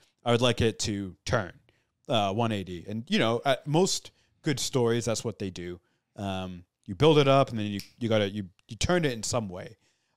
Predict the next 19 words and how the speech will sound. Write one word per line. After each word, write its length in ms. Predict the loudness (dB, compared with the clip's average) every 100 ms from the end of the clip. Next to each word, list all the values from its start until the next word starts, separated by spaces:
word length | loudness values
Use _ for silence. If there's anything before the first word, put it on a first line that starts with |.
| 0
uh, 400 | 2 2 -2 -6 -16 _ _ _
in 140 | -2
a 40 | 2
slightly 280 | 2 2
different 260 | 0 -4 -6
direction 480 | -8 -10 -10 -12 -14
because 280 | -14 -10 -12
of 200 | -14 -20 _
whatever, 400 | -12 -10 -12 -14 _ _ _
building 280 | -4 -2 -2
up 140 | -6
to 160 | -8 -10
it. 120 | -12 -10
Um, 500 | -6 -6 -6 -8 -12 _ _ _ _
so, 520 | 0 2 2 -2 -6 -10 2
yeah, 220 | 2 2
some 200 | -2 -2
kind 240 | 2 4
of 260 | 4 2 -4